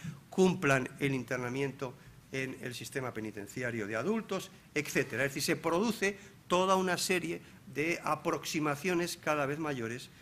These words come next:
al sistema penal de los adultos. Y el tercer, y, perdón, todavía me falta algún asunto más, pensaba que ya pasaba al siguiente.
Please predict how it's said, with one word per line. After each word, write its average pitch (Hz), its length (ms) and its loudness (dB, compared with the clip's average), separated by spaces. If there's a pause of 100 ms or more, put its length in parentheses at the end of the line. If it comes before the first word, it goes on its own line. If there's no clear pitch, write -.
(200)
al 139 160 -2
sistema 120 500 -8 (100)
penal 110 380 -6 (360)
de 127 80 -4
los 104 160 -6
adultos. - 380 -18 (1400)
Y 156 80 -2
el 156 80 0
tercer, 220 340 2
y, 214 140 0 (400)
perdón, 160 280 -2
todavía 143 240 0
me 131 60 0
falta 131 360 -2 (300)
algún 139 340 -4
asunto 117 380 -6
más, 123 180 -8
pensaba 127 420 -6
que 113 60 -6
ya 110 100 -6
pasaba 123 260 -10
al 127 60 -8
siguiente. 151 360 -6